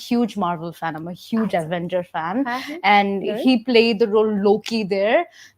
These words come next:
Speaker 1: So, the god of mischief, actually. So, I love him for that।
Speaker 2: <laughs>
Speaker 1: Like, everything about him, I just love him।
Speaker 2: বুঝতে পেরেছি। So,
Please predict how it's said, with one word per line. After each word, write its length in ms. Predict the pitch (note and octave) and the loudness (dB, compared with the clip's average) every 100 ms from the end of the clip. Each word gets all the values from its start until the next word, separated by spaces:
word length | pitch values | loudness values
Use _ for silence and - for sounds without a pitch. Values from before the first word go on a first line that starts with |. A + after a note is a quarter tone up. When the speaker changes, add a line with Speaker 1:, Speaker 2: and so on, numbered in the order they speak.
| - | -16
Speaker 1:
So, 220 | - G3 | -6 -6
the 160 | F3+ F#3+ | -6 -2
god 240 | G#3+ G#3 | 4 4
of 140 | G#3+ - | 2 -4
mischief, 600 | F#3 E3+ - F3+ F3 - | -10 -10 -12 -16 -18 -18
actually. 580 | - _ - - - G#3 | -20 _ -20 -20 -18 -16
So, 280 | - G#3+ F#3+ | -6 -4 2
I 180 | G#3 | 2
love 840 | G#3 G#3 G3+ G3+ G3 G3 F#3+ G3 F#3 | 2 0 -2 0 0 0 -4 -6 -8
him 180 | F#3 F3+ | -10 -10
for 160 | F3+ | -12
that। 260 | - - - | -12 -12 -8
Speaker 2:
<laughs> 80 | C#4 | -6
Speaker 1:
Like, 240 | F#3 - - | -6 -6 -2
everything 560 | A3+ G3 A#3+ B3+ A#3+ | -2 0 -2 0 -2
about 320 | G3+ F#3+ F3+ | 0 -2 -2
him, 100 | F#3+ | -6
I 140 | F#3 F3+ | -8 -8
just 280 | D#3+ G3 F3+ | -10 -16 -12
love 200 | D#3+ D#3+ | -12 -12
him। 120 | D#3 - | -20 -10
Speaker 2:
বুঝতে 360 | A#3 C4 - D4 | -2 -2 -2 0
পেরেছি। 360 | C#4 C4+ C4+ A4+ B4 | 4 4 4 2 2
So, 140 | F#4+ | 4